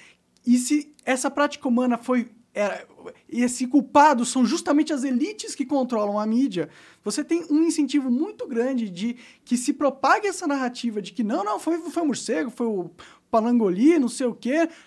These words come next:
Tem nada a ver. Laboratório O, não. Tava estudando sobre covid? Não, não, deixa, ignora isso, ignora. Não, eles estavam estudando, inclusive, em como aumentar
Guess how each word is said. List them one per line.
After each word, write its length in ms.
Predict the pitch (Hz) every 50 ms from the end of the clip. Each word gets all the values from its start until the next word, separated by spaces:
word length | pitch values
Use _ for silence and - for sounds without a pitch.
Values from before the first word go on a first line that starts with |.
| _ _ _
Tem 100 | 349 403
nada 220 | 427 427 539 403
a 20 | 311
ver. 140 | 277 233
Laboratório 580 | 196 220 233 233 285 269 262 262 294 294 294 269
O, 160 | 254 285 370
não. 360 | 392 302 214 196 247 311 277
Tava 160 | - 269 285 294
estudando 280 | - 247 240 302 302 -
sobre 160 | - 247 -
covid? 340 | - 247 226 311 349 349 339
Não, 540 | 339 262 202 185 190 240 294 320 302 233 190
não, 200 | 170 190 254 302
deixa, 260 | 233 254 277 - 339
ignora 420 | 214 208 240 254 311 381 392 381
isso, 260 | 339 269 202 - - 202
ignora. 260 | 226 262 294 - - - - - - _
Não, 120 | 330 403
eles 100 | 370 285
estavam 220 | - 302 311 320
estudando, 360 | 311 302 - 247 254 320 330 320
inclusive, 520 | 311 349 320 381 330 269 311 330 370 370 359 - - - _ -
em 80 | 254
como 320 | 247 247 - 339 370 392 415
aumentar 560 | 403 370 311 277 - - - 302 330 359